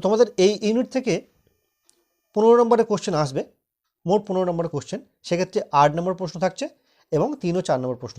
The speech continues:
থাকছে। তো প্রথমে আমরা আট নম্বরের গুরুত্বপূর্ণ ছটি প্রশ্ন দেখে নেব, টপ সিক্স কোশ্চেন। যেমন দেখো, ভৌগোলিক আবিষ্কারের পটভূমি লেখো, এর গুরুত্ব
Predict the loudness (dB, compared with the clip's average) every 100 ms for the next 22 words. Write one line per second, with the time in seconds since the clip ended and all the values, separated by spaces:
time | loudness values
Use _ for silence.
0 | -16 -16 -20 _ _ _ -8 0 2 2
1 | 4 4 4 6 4 4 0 0 0 -6
2 | -4 -4 -2 -4 _ _ _ 2 2 2
3 | -6 -4 -4 -6 -10 -12 _ _ _ _
4 | 4 4 2 -8 -8 -12 -10 -12 _ _
5 | _ _ _ -4 0 0 -2 -4 -8 _
6 | _ _ _ _ _ -10 2 4 6 6
7 | 4 2 2 2 -2 -4 -2 -4 -4 -4
8 | -4 -4 -6 -12 _ _ _ _ _ -4
9 | -2 -2 0